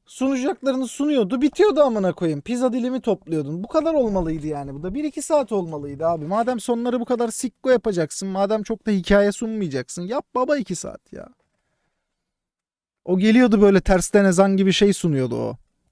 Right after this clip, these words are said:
"Somebody" diye giriyordu böyle tersten ezan gibi ama.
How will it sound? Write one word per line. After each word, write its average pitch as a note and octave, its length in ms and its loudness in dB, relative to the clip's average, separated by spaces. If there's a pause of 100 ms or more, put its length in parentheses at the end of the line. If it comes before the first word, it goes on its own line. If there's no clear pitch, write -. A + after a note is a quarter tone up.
(540)
"Somebody" F3 1400 4
diye F#3 160 6
giriyordu F3+ 520 4
böyle D#3+ 200 4
tersten F3 460 4
ezan E3+ 360 4
gibi C3 180 0
ama. G#2 280 -8